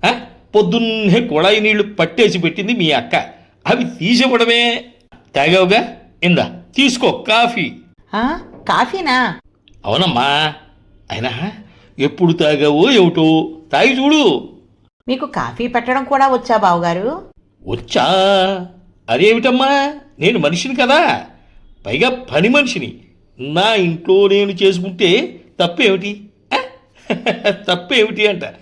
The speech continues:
Speaker 1: తాగమ్మా, నేను తాగుతున్నానుగా. ఆ, ఎలా ఉంది?
Speaker 2: బాగుంది బావగారు.
Speaker 1: నువ్వెంత మంచిదానివో ఇప్పుడు అర్థమవుతోందమ్మా.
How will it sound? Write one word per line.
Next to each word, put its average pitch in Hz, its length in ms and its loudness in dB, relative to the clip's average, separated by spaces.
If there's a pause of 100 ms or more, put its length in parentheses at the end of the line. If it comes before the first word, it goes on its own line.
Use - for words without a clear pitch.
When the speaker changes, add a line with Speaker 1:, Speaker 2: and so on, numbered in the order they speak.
(220)
Speaker 1:
తాగమ్మా, 208 400 -2 (380)
నేను 117 260 -6
తాగుతున్నానుగా. 220 760 0 (500)
ఆ, 185 360 0
ఎలా 143 240 0
ఉంది? 214 540 0 (100)
Speaker 2:
బాగుంది 233 420 4
బావగారు. 214 580 2 (540)
Speaker 1:
నువ్వెంత 131 380 0
మంచిదానివో 180 640 2
ఇప్పుడు 190 280 0
అర్థమవుతోందమ్మా. 185 1000 0